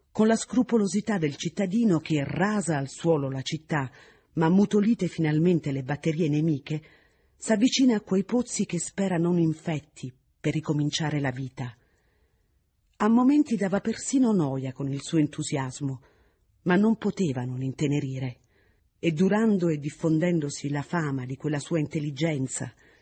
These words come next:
di quel suo ridere così disperato, pieno di un tremito di cieli infranti, la sua casa fu presto come una guarnigione, in stretta comunicazione con quella del ragazzo Prunas,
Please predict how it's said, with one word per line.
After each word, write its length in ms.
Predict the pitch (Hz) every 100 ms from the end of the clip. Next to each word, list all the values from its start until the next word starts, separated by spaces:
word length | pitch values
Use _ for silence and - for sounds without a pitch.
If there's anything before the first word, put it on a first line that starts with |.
| _ -
di 100 | 170
quel 200 | 185 185
suo 200 | - 214
ridere 380 | 214 190 175
così 240 | 170 165 190
disperato, 880 | 156 - - 165 170 139 - 123 - - - _
pieno 440 | - 208 208 170 143
di 80 |
un 160 | 147 156
tremito 440 | 180 180 160 147
di 120 | 143 151
cieli 280 | 180 165
infranti, 760 | 151 151 - 156 139 - 190 185 _ _ _ _ _ _ -
la 120 | 226
sua 240 | - 269
casa 360 | 262 254 226 196
fu 200 | - 165
presto 520 | - 202 160 - 151
come 220 | - 147
una 180 | 156 156
guarnigione, 840 | 151 170 156 156 147 156 135 131 123 - - _ _ -
in 120 | 190
stretta 460 | - 269 269 220
comunicazione 840 | - 160 165 156 180 - 214 151 139
con 220 | 147 143
quella 320 | - 226 160
del 160 | 139 135
ragazzo 540 | 143 151 165 - 143
Prunas, 640 | - 165 147 139 156 -